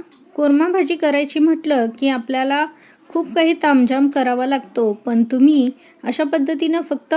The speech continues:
हा एक गरम मसाला वापरून ही भाजी करू शकता. मोठ्या कार्यक्रमासाठी जर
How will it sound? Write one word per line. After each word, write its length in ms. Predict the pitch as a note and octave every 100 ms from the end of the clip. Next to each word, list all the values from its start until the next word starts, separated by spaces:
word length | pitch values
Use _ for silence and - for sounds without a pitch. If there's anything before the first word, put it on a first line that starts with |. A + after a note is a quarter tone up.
| E4
हा 180 | D4+ E4+
एक 340 | - C#4 A#3+
गरम 260 | A#3 A#3+ C4+
मसाला 380 | C#4+ C#4+ C#4 C#4
वापरून 540 | C#4 C4+ - C#4 A#3 C4 - _ _ _ _ _ D#4
ही 100 | E4
भाजी 340 | D#4 C#4 D4+
करू 280 | D4 A#3+ A#3+
शकता. 500 | C#4 C#4+ - A#3 C4+ - _ _ _ _ _ _ -
मोठ्या 340 | C#4 C#4+ F4+
कार्यक्रमासाठी 880 | G4 F#4 E4+ D#4+ D4+ D4+ D4+ C#4+ D#4
जर 200 | C#4 D4+